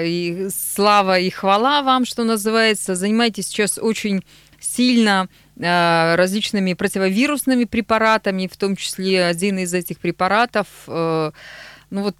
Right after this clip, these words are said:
предполагается, что он может вылечить, э, от, э, даже коронавируса. Правда, я понимаю, еще пока не пробовали вылечить, не вылечит,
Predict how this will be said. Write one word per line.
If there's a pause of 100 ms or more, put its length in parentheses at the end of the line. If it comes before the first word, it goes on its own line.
(160)
предполагается,
что
он
может
вылечить,
э,
от, (180)
э,
даже
коронавируса. (540)
Правда,
я
понимаю,
еще
пока
не
пробовали
вылечить,
не
вылечит,